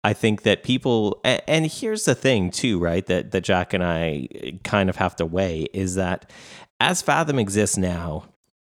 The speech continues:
we see great growth, great customer adoption, people using it as it is and being a hundred percent happy with it.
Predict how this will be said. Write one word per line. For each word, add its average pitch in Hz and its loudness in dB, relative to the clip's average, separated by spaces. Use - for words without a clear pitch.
we 110 4
see 87 0
great 101 2
growth, - -6
great 95 0
customer 95 2
adoption, 85 -2
people 123 2
using 104 0
it 98 -2
as 117 2
it 117 4
is 95 4
and 95 0
being 87 0
a - -8
hundred 95 0
percent - -6
happy 78 -8
with 69 -6
it. - -18